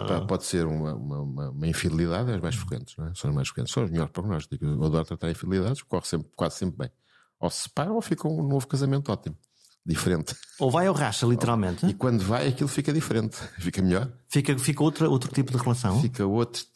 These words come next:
Speaker 1: fica uma relação mais, eh, como é que eu ia dizer? Mais animada, mais viva. Eh, as pessoas percebem, sem que haja uma relação de causa e efeito, percebem que,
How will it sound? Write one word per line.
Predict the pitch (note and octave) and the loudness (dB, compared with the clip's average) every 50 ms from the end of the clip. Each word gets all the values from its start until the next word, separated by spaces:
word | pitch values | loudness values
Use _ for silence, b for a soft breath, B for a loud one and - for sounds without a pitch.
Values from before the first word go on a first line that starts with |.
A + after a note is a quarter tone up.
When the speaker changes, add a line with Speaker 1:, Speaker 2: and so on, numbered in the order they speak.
| - | -16
Speaker 1:
fica | - - F3+ - - F#3 | -10 -8 -6 0 2 4
uma | G3 | 4
relação | E3 D3+ D3 C3+ - C#3+ C3+ | 4 2 0 0 0 0 2
mais, | C3 B2+ A#2 A2 G#2+ G2+ F2+ - - - - - - - | 2 2 2 2 2 2 0 -2 -4 -6 -6 -8 -10 -10
eh, | - D#2 E2 D2+ D2 C#2+ B1+ - - - - - - - | -8 -6 -4 -4 -4 -4 -6 -8 -10 -14 -18 -20 -18 -14
como | - - | -10 -10
é | C#2+ | -8
que | - - | -6 -6
eu | C#2 | -4
ia | C2 C#2 | -4 -4
dizer? | C2+ C#2 C#2 C2+ C2+ B1+ - - - - - _ - | -4 -4 -4 -4 -4 -4 -4 -4 -6 -10 -14 _ -4
Mais | D2+ D#2 D2 D2 D#2+ | -4 -2 -2 -2 -2
animada, | D#2 D#2+ E2 E2 F2 F2+ G2+ A#2 C3 D3 E3+ G3+ G3+ - _ _ _ _ _ _ b b b b b b b b - | 0 0 0 2 2 2 0 0 0 0 -2 -2 -4 -8 _ _ _ _ _ _ b b b b b b b b -2
mais | E2 E2 D#2+ D#2 | -2 -2 -2 -2
viva. | D2+ D#2 F2+ A2 B2 C3+ C#3+ D#3 F3+ G3 - - _ _ _ _ _ _ _ _ _ _ _ _ - | -2 0 0 2 2 2 2 0 0 -2 -4 -8 _ _ _ _ _ _ _ _ _ _ _ _ -4
Eh, | F2 F2 E2+ E2 D#2 D2+ D2+ D#2 D2 C#2+ C2+ - | -2 0 2 2 2 0 0 -2 -6 -6 -6 -8
as | E2+ - | -8 -8
pessoas | - - F#2 E2+ D#2+ - - _ _ _ _ _ - - - _ - - - _ _ | -4 -2 -2 -2 -2 -2 -8 _ _ _ _ _ -14 -14 -14 _ -18 -20 -20 _ _
percebem, | - - - - G2+ G2+ G2+ F#2 D2+ D#2+ D#2 C#2 B1+ - - _ _ _ | -4 -2 0 0 0 0 0 0 0 0 -2 -2 -4 -6 -12 _ _ _
sem | - - D#2+ D2+ | -4 -2 -2 -2
que | - D#2 | -2 -4
haja | D2+ C#2+ D2 | -6 -6 -4
uma | C#2+ C#2 | -6 -6
relação | C2 D2 - E2 D#2+ | -6 -6 -6 -6 -6
de | D2 | -6
causa | - C#2+ C#2 D2 | -6 -8 -8 -8
e | |
efeito, | C#2 - - - - G2 - _ B B B B B B B B | -10 -12 -14 -16 -16 -16 -18 _ B B B B B B B B
percebem | - - - - G2+ F#2+ F2+ D#2+ D#2+ D#2+ C#2+ | -2 -2 0 2 2 2 2 2 0 -2 -2
que, | - - - E2+ E2 E2 E2 D#2 B1 C#2 C#2 - | -6 -6 -4 -2 0 2 0 0 -2 -2 -6 -6